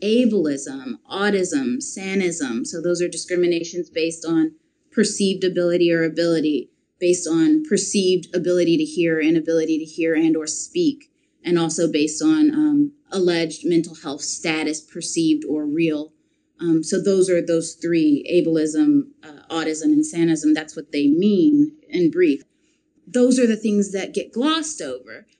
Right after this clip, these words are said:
But what's critically important is that those oppressions, any sort of ability-based oppression, is structurally rooted in racism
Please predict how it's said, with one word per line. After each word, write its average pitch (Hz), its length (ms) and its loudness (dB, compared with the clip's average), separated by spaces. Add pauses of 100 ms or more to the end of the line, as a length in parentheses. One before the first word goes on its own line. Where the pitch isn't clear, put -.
(100)
But 233 100 0
what's 220 300 -2
critically 240 360 0
important 233 420 0
is 208 120 -2
that 185 300 -8
those 226 300 4
oppressions, 190 720 -4
any 208 180 0
sort 202 280 -4
of 175 140 -6 (300)
ability-based 180 1120 0
oppression, 180 720 -2 (260)
is 196 240 0
structurally 233 920 -2
rooted 185 520 2
in 160 280 2
racism 190 680 2